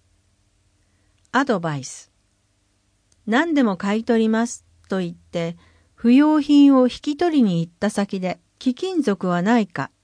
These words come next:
と貴金属を出させ、安く買い取る訪問購入のトラブルが後を絶ちません。「何でも買い取る」という誘い文句についつられてしまいますが、事業者の本当の目的は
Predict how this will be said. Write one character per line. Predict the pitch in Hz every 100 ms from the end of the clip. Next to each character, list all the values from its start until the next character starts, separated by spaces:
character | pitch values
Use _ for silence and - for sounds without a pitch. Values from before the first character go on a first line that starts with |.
| _ _
と | 302 277 _ -
貴 | 233 233
金 | 330 320
属 | 214 175 175
を | 165
出 | 175 170
さ | 185
せ、 | - 151 151 _ _ _ _ _ _ -
安 | 277 320 -
く | 185
買 | 175 190 185
い |
取 | 196 170
る | 165 - _
訪 | - 233 302
問 | 320 320 320
購 | 285 320 302
入 | 226 180 165
の | 156 151
ト | 180
ラ | 220 220
ブ | 180
ル | 160
が | 160 - -
後 | 247 262 196
を | 156
絶 | 151 147
ち | 175
ま | 160
せ | 156 151
ん。 | 135 - _ _ _ _ _ _ -
「何 | 233 320
で | 240
も | 208 175
買 | 208 226
い |
取 | 233 262
る」 | 170 - _ _
と | 247
い | 240 190
う | 180 - _ -
誘 | 208 208 269
い | 277
文 | 277 277 254
句 | 180
に | 160 143 - _ -
つ | -
い | 302 202 _ -
つ | 208
ら | 220
れ | 240
て | 247 247
し | 240
ま | 233 226
い |
ま | 233 233
す | -
が、 | 160 151 - - - _ _ _
事 | - 202
業 | 294 294
者 | 233
の | 175 156
本 | 226 277
当 | 285 285
の | 277 269
目 | 254 -
的 | - 220 214
は | 202 196